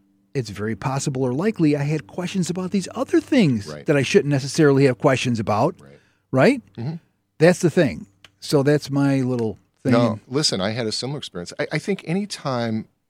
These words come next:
Speaker 2: we don't sign off on the politically correct perspective
Speaker 1: Or reigning wisdom, if you will,
Speaker 2: Yeah,
Speaker 1: or
Speaker 2: whatever, on,
Speaker 1: what,
Speaker 2: or whatever,
Speaker 1: whatever groupthink might be.
Speaker 2: whatever Rachel Maddow deems is the, the right way of thinking.
Speaker 1: Right.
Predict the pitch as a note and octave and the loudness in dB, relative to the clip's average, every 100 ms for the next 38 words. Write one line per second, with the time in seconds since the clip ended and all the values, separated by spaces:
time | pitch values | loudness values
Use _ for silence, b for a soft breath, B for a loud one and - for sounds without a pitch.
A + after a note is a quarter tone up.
0 | - G#2 A#2 A#2+ A2+ A2 A2 _ _ _ | -20 -12 -8 -6 -6 -8 -10 _ _ _
1 | - C3+ B2+ - C3 B2 F#2 D#2+ D#2 _ | -6 -4 -4 -4 -4 -6 -8 -12 -18 _
2 | _ _ - F#2 F#2 F2+ F2+ F#2+ _ _ | _ _ -10 -8 -6 -8 -12 -18 _ _
3 | _ _ _ _ _ G2 G2+ G2+ - _ | _ _ _ _ _ -6 -2 -2 -2 _
4 | G#2+ G2 G#2 A2+ - G#2+ - G#2+ G2 _ | -12 -6 -6 -6 -6 -8 -6 -6 -6 _
5 | G#2 - - F2+ - C3 B2+ A#2+ G#2 B2 | -10 -8 -6 -8 -6 -6 -6 -6 -2 2
6 | B2+ B2+ A#2 C3 A#2+ C3+ C3 C3 B2+ C#3 | 2 2 2 0 2 2 2 2 -2 -2
7 | C3 C3 C3 B2+ G#2+ G2+ B2 A#2+ G#2 F#2+ | -2 0 4 4 2 0 2 2 0 -4
8 | F#2+ F#2+ G2+ C3 G2+ G#2+ A2+ - A#2+ D3+ | -4 -6 -2 -2 0 0 -2 -2 2 4
9 | C#3+ B2 D3 C#3+ - D3 C3+ C#3+ C3+ D3 | 4 2 2 2 0 -2 0 -2 -2 -4
10 | C#3 C3 B2+ A2+ G#2 G#2+ - G#2 F#2+ F#2+ | -2 0 0 0 -2 -2 -2 -4 -2 -2
11 | F2+ F2+ F#2 F#2 F2+ E2+ G2 F2+ D#2 G2 | -6 -10 -10 -8 -10 -12 -14 -14 -12 -10
12 | F#2 F2+ F#2 F#2 E2+ G2+ A2 B2+ B2 A#2+ | -10 -10 -12 -14 -16 -18 -18 -10 -8 -6
13 | A#2+ | -8